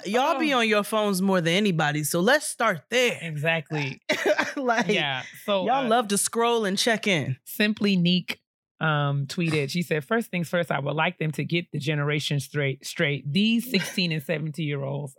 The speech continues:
Speaker 2: ain't nobody's millennial."
Speaker 1: Thank you very much.
Speaker 2: Thank you, Simply Neek, sis. Like, that's it.
Speaker 1: <laughs>
Speaker 2: Um,
Speaker 1: Thank you
Speaker 2: but
Speaker 1: very
Speaker 2: yeah,
Speaker 1: much.
Speaker 2: we, that, like, like, these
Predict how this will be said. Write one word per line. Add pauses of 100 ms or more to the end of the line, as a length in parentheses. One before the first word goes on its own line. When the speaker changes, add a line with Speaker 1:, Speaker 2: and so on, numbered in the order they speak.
Speaker 2:
ain't
nobody's
millennial." (240)
Speaker 1:
Thank
you
very
much.
Speaker 2:
Thank
you,
Simply
Neek,
sis.
Like,
that's
it. (160)
Speaker 1:
<laughs>
Speaker 2:
Um,
Speaker 1:
Thank
you
Speaker 2:
but
Speaker 1:
very
Speaker 2:
yeah,
Speaker 1:
much. (260)
Speaker 2:
we,
that,
like, (120)
like, (600)
these